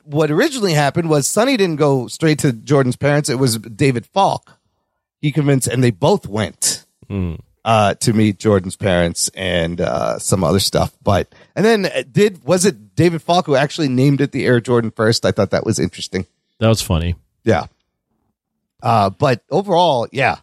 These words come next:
Speaker 1: this, uh, the cinematography I thought was great. The graininess, production design, the costumes, the suits, the props, the members only jackets, the fucking cars,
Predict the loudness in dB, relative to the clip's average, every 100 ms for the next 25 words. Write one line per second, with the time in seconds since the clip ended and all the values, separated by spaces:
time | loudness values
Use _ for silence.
0 | _ -4 -2 -2 0 0 0 -2 -6 -10
1 | -8 -4 0 0 0 0 0 0 -2 -2
2 | -2 0 2 0 0 -2 -2 -4 -2 0
3 | 2 2 0 0 -4 -10 _ _ _ -2
4 | 0 0 -2 -2 0 0 -4 _ -6 -2
5 | -2 0 0 0 -2 -2 -4 0 0 0
6 | -4 0 0 -2 -6 -2 0 0 0 0
7 | 0 -4 -4 -2 -2 -2 -6 -4 -6 -10
8 | _ -6 -4 -4 -6 -6 -4 0 2 2
9 | 0 -4